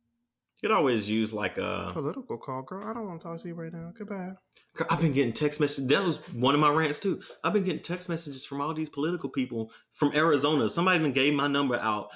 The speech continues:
Speaker 1: to somebody in Arizona.
Speaker 2: You're a registered voter.
Speaker 1: But I'm getting Arizona thing, like, local Arizona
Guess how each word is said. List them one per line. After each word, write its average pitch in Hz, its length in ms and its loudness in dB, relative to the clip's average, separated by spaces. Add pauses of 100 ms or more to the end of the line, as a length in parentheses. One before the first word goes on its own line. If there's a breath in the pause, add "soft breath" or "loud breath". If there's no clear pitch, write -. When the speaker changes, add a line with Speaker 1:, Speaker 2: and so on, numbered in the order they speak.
(160 loud breath)
Speaker 1:
to 127 60 -4
somebody 143 420 0
in 110 80 -2
Arizona. 123 720 0
Speaker 2:
You're 156 160 -2
a 135 40 -2
registered 131 500 -6
voter. 113 340 -10 (800)
Speaker 1:
But 170 100 4
I'm 190 100 2
getting 175 300 2
Arizona 170 600 4
thing, 170 200 -4
like, 147 180 2
local 131 580 -2
Arizona 131 680 0